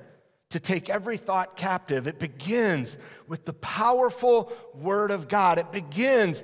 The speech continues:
by knowing his word to counteract Satan's every single attack on your mind, on your thinking. One of the most dangerous things that our mind, uh, in our mind is, uh, can be is unhealthy thinking.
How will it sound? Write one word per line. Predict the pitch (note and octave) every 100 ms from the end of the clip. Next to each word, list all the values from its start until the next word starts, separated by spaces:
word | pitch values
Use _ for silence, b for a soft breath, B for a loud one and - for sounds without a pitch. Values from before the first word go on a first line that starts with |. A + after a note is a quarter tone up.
| B B
by | G3 G3
knowing | G3 G3 A#3+ C#4 C#4 C4
his | G3+ G3 F#3+ E3
word | F3 A#3 A#3 G3 -
to | F#3
counteract | - D3 A3+ A#3+ A3 F#3+ F#3 F#3+
Satan's | - A3 G#3 F3 -
every | A3 A3+ B3+ B3 G#3+ B -
single | - - A3+ A3 A3 - B E3
attack | E3 - A3 G3 F#3 - B -
on | F3
your | F3+ F3
mind, | F3 G3 G3 D3 A#2+ -
on | F3+ F#3
your | F#3+ F#3
thinking. | F3 - A3 G#3+ E3 C#3 G#2 B B
One | F#3+ G#3
of | E3+
the |
most | G3 F#3 -
dangerous | F#3 A3 A3+ G#3+ G#3
things | A3 A3+ G3+ E3
that | E3+
our | E3+ D#3+
mind, | E3 F3+ G3 F#3+ F3 C#3+ - B B B -
uh, | D3 D3+ D#3
in | B3
our | A3+ E3+
mind | D#3+ D#3 E3 D#3+
is, | D#3 - -
uh, | D#3+ D3+ D#3 D3+ -
can | E3 D3+
be | A3
is | G#3 E3
unhealthy | F3 D#3+ C#3 G#3 A3+ A3 E3
thinking. | - D#3+ C#3+ C#3+ A#2